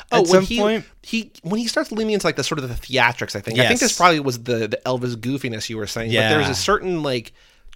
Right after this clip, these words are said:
Speaker 1: showman, and not in a showman, like, where you think of Elvis, but showman, like, "I'm having a good time, even if you're not having a good time."
Speaker 2: Yeah, yeah. Like, he's into his, he's into what he's doing. It doesn't matter if you're into what he's doing.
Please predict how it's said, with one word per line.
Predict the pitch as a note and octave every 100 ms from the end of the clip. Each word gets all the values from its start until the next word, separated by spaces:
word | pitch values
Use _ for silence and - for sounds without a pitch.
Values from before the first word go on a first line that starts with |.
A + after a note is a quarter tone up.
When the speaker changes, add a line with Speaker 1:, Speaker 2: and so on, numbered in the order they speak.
| -
Speaker 1:
showman, | - - - A#2+ C#3 D#3+ G3 A#3 C4+ - - -
and | F#3 F3+
not | B3+ -
in | A#3
a |
showman, | - F#3+ F#3 F3 D3+
like, | C3+
where | C#3
you | B2+
think | D3+ B2+
of | -
Elvis, | B2 B2 G#2+ -
but | A#2+
showman, | - D3+ F3 F3
like, | C#3 B2 - _ _ _ _
"I'm | C3+ F3+
having | F#3+ D#3
a | B2
good | B2
time, | - A#2+ A#2+
even | B2+
if | B2
you're | A2+
not | A2
having | G2 F#2+
a |
good | F#2+ E2
time." | - C3+
Speaker 2:
Yeah, | D3+ D#3+ D#3+ D3 A#2+
yeah. | A#2 C3+
Like, | A#2 A#2
he's | C#3+ C3
into | D3+ C3+
his, | B2+ G#2+ -
he's | A#2 D#3 E3+
into | G3+ E3+
what | D#3+
he's | C#3 D#3
doing. | C#3+ C3
It | B2
doesn't | C3 B2+
matter | B2 B2
if | G#2
you're | G#2 G#2
into | F#2+ G2
what | F#2
he's | F2+ D#2+
doing. | F#2 E2+ E2+